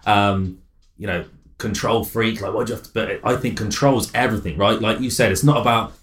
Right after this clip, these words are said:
you know, making millions and millions isn't gonna make you a better person, but if you have control over your finances, you're a better person.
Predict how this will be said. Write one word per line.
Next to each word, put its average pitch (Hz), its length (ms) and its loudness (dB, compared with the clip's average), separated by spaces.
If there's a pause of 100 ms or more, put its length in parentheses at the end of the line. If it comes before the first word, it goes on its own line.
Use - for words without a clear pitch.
you 120 80 -6
know, 104 220 2 (260)
making 139 320 2
millions 120 320 0
and 110 100 2
millions 117 280 2
isn't 110 120 -4
gonna 104 140 -6
make 113 180 0
you 104 80 -4
a 95 40 -2
better 117 220 0
person, 117 360 0
but 90 80 -4
if - 120 -10
you 151 120 4
have 123 200 0
control 117 560 0
over 98 140 2
your 98 140 0
finances, 120 840 -2 (240)
you're 104 180 2
a 85 40 0
better 90 200 -2
person. 80 460 -4